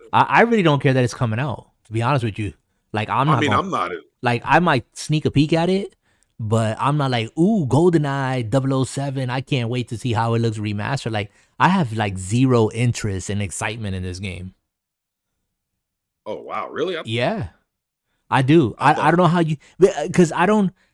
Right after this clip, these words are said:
Speaker 1: uh, li-, again, I don't see this game, like, bringing in an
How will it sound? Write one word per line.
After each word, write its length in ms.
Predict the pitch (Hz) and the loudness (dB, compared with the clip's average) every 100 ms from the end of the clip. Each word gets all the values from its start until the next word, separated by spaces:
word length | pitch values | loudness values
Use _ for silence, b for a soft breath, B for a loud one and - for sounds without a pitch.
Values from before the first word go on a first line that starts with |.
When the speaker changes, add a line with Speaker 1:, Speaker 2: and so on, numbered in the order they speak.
| - | -14
Speaker 1:
uh, 80 | 151 | -10
li-, 220 | 160 160 | -6 -2
again, 440 | 143 151 214 120 107 _ _ | 0 0 0 -2 -6 _ _
I 120 | 135 | -2
don't 420 | 139 135 165 185 165 | 2 2 4 2 -2
see 280 | - 175 | -2 -2
this 380 | 156 147 156 135 | 0 2 2 0
game, 640 | 127 143 170 156 131 123 113 _ _ _ _ _ _ _ _ - | -2 0 0 0 0 0 -2 _ _ _ _ _ _ _ _ -4
like, 520 | 127 127 120 107 - _ _ _ _ _ _ - | 0 2 0 -6 -16 _ _ _ _ _ _ -4
bringing 540 | 123 123 156 165 147 143 | 2 6 6 4 4 2
in 140 | 151 | 2
an 120 | 127 | 0